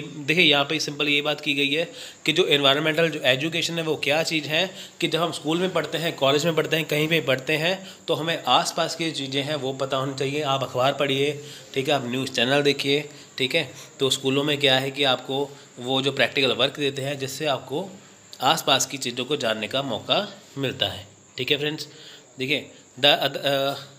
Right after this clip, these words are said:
वहाँ पे आपको practical work देगी करने के लिए, ठीक है। जैसा आपको pollution के बारे में बताया जाएगा, global warming के बारे में बताया जाएगा, उसके आपको effect बताए जाएंगे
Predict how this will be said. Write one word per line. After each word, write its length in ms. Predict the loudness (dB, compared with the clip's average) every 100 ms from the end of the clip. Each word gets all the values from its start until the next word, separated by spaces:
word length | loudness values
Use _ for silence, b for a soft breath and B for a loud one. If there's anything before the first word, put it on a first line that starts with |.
| -20 _ -18 -16 -10
वहाँ 240 | 2 8
पे 80 | 8
आपको 180 | 8 4
practical 400 | 2 2 2 2
work 200 | 2 0
देगी 180 | 0 0
करने 220 | 0 -2 -2
के 100 | -2
लिए, 180 | -2
ठीक 200 | -2 -2
है। 80 | -2 -4 B B 4
जैसा 280 | 4 6 2
आपको 240 | 2 0
pollution 340 | 0 -4 -4 -4
के 60 | -2
बारे 180 | -2
में 100 | -2
बताया 220 | -4 -4 -2
जाएगा, 320 | -2 -2 -4 -8 B B -2
global 340 | 2 2 2
warming 360 | 4 4 4 2
के 100 | 4
बारे 200 | 4 2
में 100 | 0
बताया 200 | 2 2
जाएगा, 320 | 4 2 0 -4 B B -8
उसके 240 | -4 -2
आपको 280 | -2 -4 -6
effect 300 | -4 -6 -4
बताए 300 | -2 0 0
जाएंगे 340 | -2 -2 -4